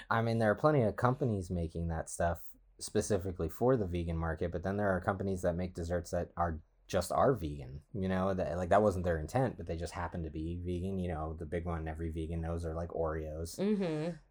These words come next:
Speaker 1: and, uh, Nutter Butters, things like that.
Speaker 2: Right.
Speaker 1: Um, you know, people might not realize those are vegan, but they are.
Speaker 2: Yeah,
Speaker 1: Um,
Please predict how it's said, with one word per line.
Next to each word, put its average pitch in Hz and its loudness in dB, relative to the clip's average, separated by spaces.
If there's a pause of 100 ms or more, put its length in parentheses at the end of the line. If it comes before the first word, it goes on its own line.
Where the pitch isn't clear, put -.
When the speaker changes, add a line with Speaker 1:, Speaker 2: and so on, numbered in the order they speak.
(100)
Speaker 1:
and, 85 0 (200)
uh, 76 0
Nutter 92 2
Butters, 87 -2
things 90 -6
like 78 -4
that. 90 0
Speaker 2:
Right. 90 -2
Speaker 1:
Um, 85 -4 (520)
you 98 -4
know, 78 -2
people 90 -4
might 85 -2
not 73 -6
realize 95 6
those 85 0
are 76 -6
vegan, 78 -8
but 76 -8
they 71 -6
are. - -2 (160)
Speaker 2:
Yeah, 135 -4
Speaker 1:
Um, 80 -10